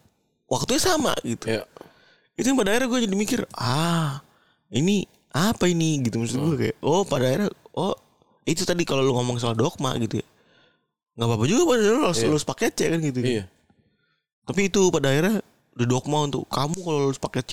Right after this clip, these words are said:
Speaker 1: itu gimana, gimana, gimana, gimana. Ya padahal nggak
Speaker 2: Di
Speaker 1: apa-apa.
Speaker 2: pabrik, jadi kerja di pabrik.
Speaker 1: <laughs>
Speaker 2: Nggak apa-apa juga
Speaker 1: Eh,
Speaker 2: kerja di pabrik.
Speaker 1: nggak apa-apa juga. Nggak apa-apa juga maksud gue.
Speaker 2: Iya.
Speaker 1: Kenapa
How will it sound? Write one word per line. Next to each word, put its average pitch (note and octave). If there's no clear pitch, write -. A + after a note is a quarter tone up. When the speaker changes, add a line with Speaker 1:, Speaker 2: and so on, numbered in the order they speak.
Speaker 1:
itu F#3+
gimana, C3
gimana, B2+
gimana, C3
gimana. C3+
Ya A#2
padahal D3+
nggak C4
Speaker 2:
Di G#3+
Speaker 1:
apa-apa. A2
Speaker 2:
pabrik, B2
jadi G#2
kerja G2+
di -
pabrik. F#4+
Speaker 1:
<laughs> -
Speaker 2:
Nggak -
apa-apa F2
juga D3+
Speaker 1:
Eh, D3
Speaker 2:
kerja C#3+
di E3
pabrik. D3+
Speaker 1:
nggak D#3+
apa-apa C3+
juga. -
Nggak C3+
apa-apa D#3+
juga F#4+
maksud E4
gue. -
Speaker 2:
Iya. F#2+
Speaker 1:
Kenapa A4+